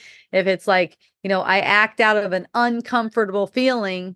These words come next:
if I'm acting out and speaking out of an uncomfortable feeling, the people might think I'm trying to make 'em feel guilty or something like that, because it is the guilty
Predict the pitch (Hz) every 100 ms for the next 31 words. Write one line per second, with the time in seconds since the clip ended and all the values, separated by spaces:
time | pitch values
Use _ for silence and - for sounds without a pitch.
0 | _ 196 208 202 214 226 226 208 202 185
1 | 175 - 240 226 214 196 185 185 170 208
2 | 202 220 196 196 180 185 - 247 247 196
3 | 190 - - - - 233 233 294 285 254
4 | 240 247 247 - 269 262 240 208 247 240
5 | 220 220 226 208 208 233 202 240 277 277
6 | 247 185 165 185 165 175 156 151 151 175
7 | 151 - 202 233 220 208 196 359 349 233
8 | 220 165 180 151 160